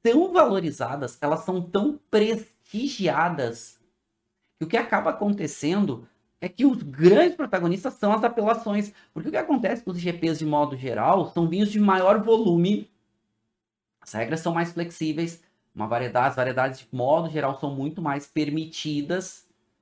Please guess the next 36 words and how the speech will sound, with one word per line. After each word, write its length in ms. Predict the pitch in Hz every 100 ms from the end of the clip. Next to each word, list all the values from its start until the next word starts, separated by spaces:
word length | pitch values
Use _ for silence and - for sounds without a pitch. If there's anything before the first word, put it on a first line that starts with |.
| _ _ _ -
Então, 260 | 156 180
são 160 | 180 208
vinhos 200 | 202 208
pra 200 | - 202
muito 300 | 202 240 285
mais, 320 | 190 185 180
pra 160 | 170 165
questão 340 | 170 170 165
de 140 | 165
um 140 | 165 151
preço 520 | - 170 175 202 190
menor 420 | 165 147 139 143
e 20 |
um 80 | 139
volume 320 | 131 131 127
maior, 500 | 143 170 151 143 - _ _
necessariamente, 640 | 180 180 175 170 170 -
necessariamente 540 | 170 175 175 165 160 -
qualidade. 520 | 165 185 160 135 - _ _ _ _ _ _ _ _ _ _ _ -
Porque 200 | 139 151
o 120 | 143
grande 320 | 156 285 349
destaque 420 | 311 - 170 170
dos 140 | 143 131
Vales 200 | 127 113
do 80 |
Rhône, 400 | 117 147 185 - - -
com 280 | 170 214
certeza, 1000 | 294 330 294 - 170 151 151 165 185 202 _ _ _ _
vão 120 | 165 175
ser 300 | 175 151 156
as 140 | 156
suas 240 | 139 143 - -
apelações, 640 | 135 135 127 127 - - _ -
as 160 | - 120
suas 360 | 120 117 -